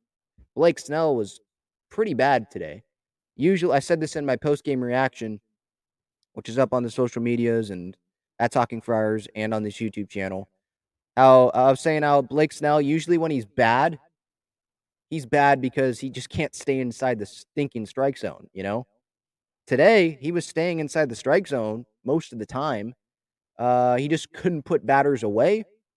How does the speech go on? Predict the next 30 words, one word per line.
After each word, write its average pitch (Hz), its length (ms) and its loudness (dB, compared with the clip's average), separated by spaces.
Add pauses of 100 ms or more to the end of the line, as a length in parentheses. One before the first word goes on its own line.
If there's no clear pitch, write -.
(1080)
and 135 80 -6
he 160 60 -8
gave 180 180 4
up 170 100 -2
home 175 220 -4
runs. 175 160 -2
He 107 60 -6
gave 160 140 0
up - 140 -8
three 151 220 -2
bombs. 135 540 -2 (320)
Jose 156 200 0
Ramirez's 151 580 -2
second 170 320 -2
home 165 220 -4
run 170 200 -4
that, 160 100 -10 (460)
uh, 139 60 -2
off 151 340 4
Snell 165 260 -4
today, 180 320 0 (480)
I'm, 139 160 0 (220)
that, 151 180 4
I 147 80 4
think 160 220 -6
that 151 100 2
was 143 160 2
a 131 40 -2
good 123 220 0
pitch. - 380 -8